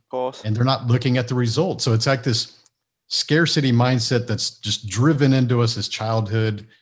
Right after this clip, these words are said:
Speaker 2: our teen years, our twenties, our thirties, working for that hourly rate. We just think that everything's based on an hourly rate. But at the end of the day, successful people realize that we're gonna pay for a result, you know? And like you said, if I can get that result faster,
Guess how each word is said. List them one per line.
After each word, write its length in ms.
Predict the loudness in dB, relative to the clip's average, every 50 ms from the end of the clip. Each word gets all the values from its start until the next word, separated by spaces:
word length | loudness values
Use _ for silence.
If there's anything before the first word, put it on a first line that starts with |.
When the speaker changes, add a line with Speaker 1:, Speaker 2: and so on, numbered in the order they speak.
| _ _ _ _ _ _ _ -12
Speaker 2:
our 120 | -10 -10
teen 340 | -8 -6 -2 0 2 2 4
years, 220 | 4 4 2 2
our 80 | -2 -4
twenties, 480 | -8 -8 -6 -4 -2 -2 0 0 -2 -4
our 80 | -6
thirties, 480 | -10 -6 -4 -2 -2 0 0 -2 -2 -2
working 360 | -2 -2 -4 -2 -2 -4 -6
for 120 | -6 -6
that 180 | -8 -8 -10 -10
hourly 400 | -8 -6 -4 -4 -4 -4 -4 -6
rate. 280 | -4 -4 -4 -4 -4 -6
We 80 | -8
just 160 | -6 -8 -6
think 180 | -4 -4 -4 -4
that 100 | -4 -4
everything's 340 | -4 -4 -4 -4 -6 -6 -8
based 300 | -8 -8 -8 -8 -6 -8
on 100 | -8 -10
an 80 | -10 -10
hourly 320 | -8 -8 -8 -8 -8 -8
rate. 300 | -8 -6 -6 -6 -6 -8
But 200 | -10 -12 -12 -14 -20 -20 -20 _ -8
at 140 | -6 -4 -2
the 80 | -2
end 80 | -2 -2
of 60 | -2
the 40 | -2
day, 220 | -2 -2 -2 -2
successful 520 | -2 -2 -4 -4 -4 -4 -4 -4 -4 -6 -6
people 240 | -4 -6 -6 -6 -4
realize 340 | -6 -4 -4 -4 -4 -6 -6
that 120 | -8 -6
we're 120 | -6 -6 -4
gonna 140 | -4 -6
pay 200 | -4 -4 -2 -4
for 140 | -2 -4 -6
a 60 | -10
result, 600 | -10 -10 -12 -10 -6 -6 -6 -6 -6 -10 -14 -20 _ _ _ _ _ _ _ _ _ _ _
you 80 | -12
know? 220 | -8 -6 -6 -6 -6 _ _ _ _ _
And 140 | -8 -6 -4
like 180 | -4 -4 -4 -4
you 60 | -4
said, 160 | -2 -2 -2
if 100 | 0 0
I 60 | 0
can 120 | 0 2 0
get 120 | 0 0
that 120 | 0 0 0
result 300 | 2 2 2 2 0 -2
faster, 680 | -6 -6 -4 -4 -2 -4 -4 -4 -4 -4 -4 -6 -8